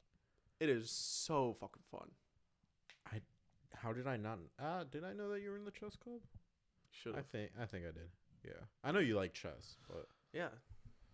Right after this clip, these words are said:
Speaker 1: Chess is good. I love chess. But anyways, <clears throat> I, she wanted me to do another club.
Speaker 2: Mm-hmm.
Speaker 1: I was like,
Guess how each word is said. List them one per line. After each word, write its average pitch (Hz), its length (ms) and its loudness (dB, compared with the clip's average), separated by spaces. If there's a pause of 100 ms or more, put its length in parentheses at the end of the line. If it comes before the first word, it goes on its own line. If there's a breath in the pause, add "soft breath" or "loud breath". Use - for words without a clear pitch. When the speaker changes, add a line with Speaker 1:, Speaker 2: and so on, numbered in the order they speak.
(120)
Speaker 1:
Chess - 240 4
is 147 80 -2
good. 92 220 -4 (320)
I 120 40 -10
love 117 140 -8
chess. - 260 -14 (380 soft breath)
But 208 240 12
anyways, 135 440 8 (180)
<clears throat> 165 160 2
I, 156 220 10
she - 160 4
wanted 160 180 6
me 139 100 6
to 127 60 8
do 123 140 4
another 110 280 4
club. 170 440 8
Speaker 2:
Mm-hmm. 110 140 0 (280 loud breath)
Speaker 1:
I 127 40 -2
was 131 80 2
like, 127 180 4